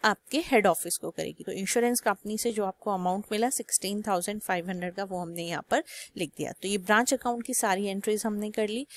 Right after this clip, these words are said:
डेप्टर्स अकाउंट को हम बैलेंस कर लेते हैं, तो हमारा, हमारे पास क्लोजिंग फिगर्स आ जाएंगी, क्लोजिंग डेप्टर्स आ जाएगा। तो क्लोजिंग डेप्टर्स को हमने यहाँ पर ब्रांच अकाउंट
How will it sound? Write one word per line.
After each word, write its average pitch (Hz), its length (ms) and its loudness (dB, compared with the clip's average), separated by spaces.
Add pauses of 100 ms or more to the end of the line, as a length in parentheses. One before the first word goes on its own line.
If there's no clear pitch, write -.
(320)
डेप्टर्स 247 400 6
अकाउंट 226 340 6
को 226 140 4
हम 226 220 4
बैलेंस 208 380 6
कर 233 140 4
लेते 220 240 2
हैं, 247 60 -6
तो 247 80 2
हमारा, 202 260 0 (200)
हमारे 202 260 -2
पास 220 260 0
क्लोजिंग 208 360 2
फिगर्स 220 480 0
आ 202 140 2
जाएंगी, 214 460 -2
क्लोजिंग 208 360 0
डेप्टर्स 208 320 0
आ 214 120 4
जाएगा। 220 340 0 (120)
तो 196 60 -6
क्लोजिंग 202 460 -2
डेप्टर्स 202 320 0
को - 100 -6
हमने 190 280 -4
यहाँ 175 260 -4
पर 277 140 4 (380)
ब्रांच 190 260 4
अकाउंट 175 260 -2